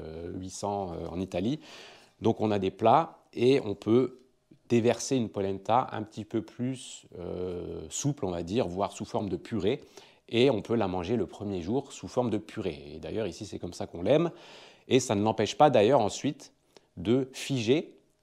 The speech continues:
dans le plat, hein, puisqu'on ne mange pas forcément tout le premier jour. Et ensuite, on pourra venir découper des tranches et les passer par exemple dans le four,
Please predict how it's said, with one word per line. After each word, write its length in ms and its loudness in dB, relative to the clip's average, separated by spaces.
dans 120 2
le 60 2
plat, 380 4
hein, 120 -4
puisqu'on 260 -10
ne 60 -2
mange 240 -4
pas 160 -2
forcément 420 -6
tout 220 -8
le 140 -4
premier 320 -6
jour. 300 -4
Et 140 4
ensuite, 520 -4
on 120 -4
pourra 340 4
venir 300 0
découper 420 0
des 140 2
tranches 520 -4
et 160 8
les 100 6
passer 300 2
par 160 2
exemple 340 0
dans 160 -2
le 80 0
four, 460 -6